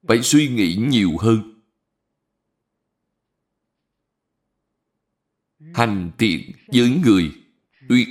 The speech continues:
đối không kết ác duyên với người. Người ta ác ý đối đãi chúng ta, chúng ta nhất định phải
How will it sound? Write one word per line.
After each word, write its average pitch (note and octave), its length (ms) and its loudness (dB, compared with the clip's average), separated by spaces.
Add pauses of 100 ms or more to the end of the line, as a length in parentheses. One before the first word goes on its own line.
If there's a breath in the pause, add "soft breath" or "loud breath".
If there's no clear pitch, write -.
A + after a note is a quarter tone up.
đối D3+ 240 6 (160)
không A#2+ 400 0
kết G3 160 2 (200)
ác G3+ 260 -2
duyên B2 340 2
với B2 160 4 (100)
người. F#2 200 2 (680)
Người A#2 140 2
ta C3 140 0
ác F3+ 320 -4
ý E3+ 260 4 (140)
đối D#3+ 200 6
đãi F2+ 280 -2
chúng D3+ 200 -2
ta, A#2+ 260 -2 (2000)
chúng G3 180 -4
ta C#3 280 0 (360)
nhất G3+ 200 0 (120)
định F#2 280 0 (1000)
phải G2+ 560 0